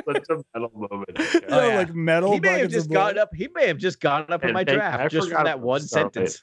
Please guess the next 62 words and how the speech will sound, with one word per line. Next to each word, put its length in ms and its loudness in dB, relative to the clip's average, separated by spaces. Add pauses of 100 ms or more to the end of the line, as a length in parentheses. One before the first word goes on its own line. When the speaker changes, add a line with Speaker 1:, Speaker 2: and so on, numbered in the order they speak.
(120)
Speaker 1:
disaster 480 -4
and 80 -2
Speaker 2:
Mm-hmm. 20 -4
Speaker 1:
everything. 380 -2
That 160 4
wasn't 240 2
on 120 -4
Valo, 380 -2
was 220 -2
it? 160 0
Speaker 2:
No, 180 4
that 80 2
was 100 -2
on 100 0
Speaker 1:
I 40 0
Speaker 2:
Starlight. 380 2
Speaker 1:
forget. 60 -20 (220)
Speaker 3:
Well, 120 0
no, 260 0
because 280 -4
he 80 0
was 120 -2
part 280 0
of, 140 -6
uh, 400 0
'cause 120 -12
he 60 -2
was 100 -2
part 280 0
of 140 -6
the, 220 -2
um, 440 -4 (120)
he 100 0
was 80 2
part 200 2
of 80 -4
the, 480 0
the 140 -2
Tales 320 0
of 100 -4
Light 280 -2
and 120 -14
Life, 320 0
but 100 -10
that's 180 -2
when 100 -4
they 80 0
were 220 -2
on 340 2
Starlight. 520 -4
That 100 -4
was 100 -4
before 360 0
Speaker 2:
Yeah, 80 0
Speaker 3:
Starlight 340 -4 (100)
Speaker 2:
he 80 2
was 160 2
Speaker 3:
fell. 100 2
Speaker 2:
on 100 0
Starlight. 440 2
Speaker 3:
Yeah, 180 -2
Speaker 2:
He, 260 -6